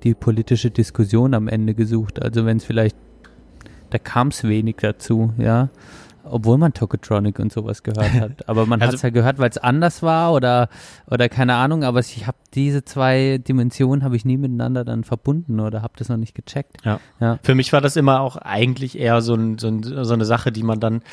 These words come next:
Speaker 2: ähm, beim, am Wochenende, wenn man, wenn man sich zum, äh, Betrinken getroffen hat, dann irgendwann, äh, ne, dass
Speaker 1: Genau,
Speaker 2: man dann,
Speaker 1: hast du To-,
Speaker 2: dass man
Speaker 1: genau,
Speaker 2: statt,
Speaker 1: Tokotronic,
Speaker 2: statt über,
Speaker 1: Tokotronic
Speaker 2: übers
Speaker 1: gehört.
Speaker 2: Bumsen zu lernen,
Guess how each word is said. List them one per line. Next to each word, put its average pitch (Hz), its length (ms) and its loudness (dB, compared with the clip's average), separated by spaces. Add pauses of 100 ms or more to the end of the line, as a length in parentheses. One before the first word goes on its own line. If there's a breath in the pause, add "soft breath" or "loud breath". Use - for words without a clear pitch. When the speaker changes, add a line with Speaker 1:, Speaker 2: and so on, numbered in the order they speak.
(340 loud breath)
Speaker 2:
ähm, 107 800 2 (440)
beim, 110 340 0
am - 240 -8
Wochenende, 110 540 0
wenn 107 120 0
man, 107 280 -2
wenn 107 140 -6
man 104 140 0
sich 113 260 -4
zum, 107 440 -2
äh, 104 160 -4
Betrinken 123 460 0
getroffen 104 480 -2
hat, 101 160 -2
dann 110 140 -4
irgendwann, 107 560 2 (420 loud breath)
äh, 120 560 0
ne, 123 240 2
dass 113 120 -2
Speaker 1:
Genau, 135 120 0
Speaker 2:
man - 60 0
dann, - 20 2
Speaker 1:
hast 110 140 0
du 113 80 -2
To-, 135 100 -4
Speaker 2:
dass 117 180 2
man 156 140 4
Speaker 1:
genau, 139 120 4
Speaker 2:
statt, 117 120 4
Speaker 1:
Tokotronic, 120 720 -2
Speaker 2:
statt - 280 -2
über, 117 200 0
Speaker 1:
Tokotronic 113 240 0
Speaker 2:
übers 110 180 0
Speaker 1:
gehört. 107 200 -8
Speaker 2:
Bumsen 139 400 2
zu 135 180 -4
lernen, 123 420 -2